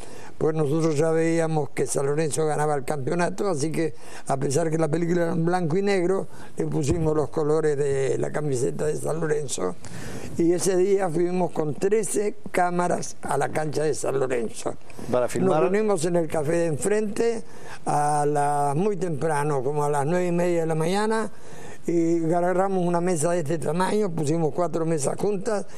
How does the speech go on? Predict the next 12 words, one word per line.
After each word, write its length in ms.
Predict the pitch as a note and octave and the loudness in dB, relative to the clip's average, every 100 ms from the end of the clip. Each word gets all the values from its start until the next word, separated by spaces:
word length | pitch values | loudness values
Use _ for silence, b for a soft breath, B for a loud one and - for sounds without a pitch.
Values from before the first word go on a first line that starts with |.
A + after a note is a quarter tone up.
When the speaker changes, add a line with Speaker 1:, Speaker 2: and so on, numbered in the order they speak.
| B B | B B
Speaker 1:
extendimos 840 | E3+ - E3+ E3 F3+ F3+ F3 C#3 | -2 0 0 2 2 2 2 2
un, 680 | D#3+ D#3+ D#3+ D3+ D3+ D3+ B2+ - B B B B | 0 0 0 0 0 0 -2 -4 B B B B
creo 220 | E3+ F3 | 0 2
que 100 | D3 | 2
Betanín 640 | D#3 D3+ D#3+ F3+ F#3+ F3+ E3 | 2 2 2 2 2 2 2
nos 140 | C#3+ | 2
había 380 | C3 D#3 D#3+ D#3 | 2 2 2 2
hecho 340 | D#3 B2 D#3+ D3 | 0 0 0 0
un 500 | D3 C3 C#3 C3 C3+ | 0 0 -2 -2 0
mapa 260 | E3+ D#3 E3 | 0 0 0
de 140 | D#3 | 0
las 140 | C#3+ | 0